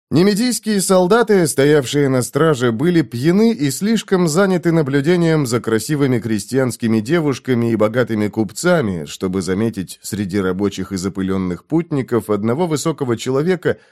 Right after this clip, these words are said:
чей поношенный плащ не мог скрыть жестких линий его мощного тела.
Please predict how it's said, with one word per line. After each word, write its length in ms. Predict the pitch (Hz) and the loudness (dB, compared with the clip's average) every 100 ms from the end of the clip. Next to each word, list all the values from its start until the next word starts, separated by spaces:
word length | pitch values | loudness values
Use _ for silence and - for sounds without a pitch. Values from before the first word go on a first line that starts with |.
| _ _ | _ _
чей 240 | - 131 107 | 0 2 2
поношенный 600 | 101 98 95 95 98 92 | 0 0 -2 -2 -2 -2
плащ 460 | 139 156 127 - | -2 0 -2 -2
не 140 | 107 143 | -2 0
мог 260 | 185 - | 0 -2
скрыть 400 | - 160 175 143 | -6 -4 -2 -2
жестких 640 | 104 98 123 113 - 95 104 | -6 -2 -2 -4 -8 -6 -4
линий 400 | 104 104 98 90 | -2 0 -2 -4
его 400 | 80 85 82 87 | -6 -8 -4 -4
мощного 560 | 85 80 - 87 85 | -4 -6 -8 -6 -6
тела. 400 | 85 80 76 76 | -8 -10 -10 -12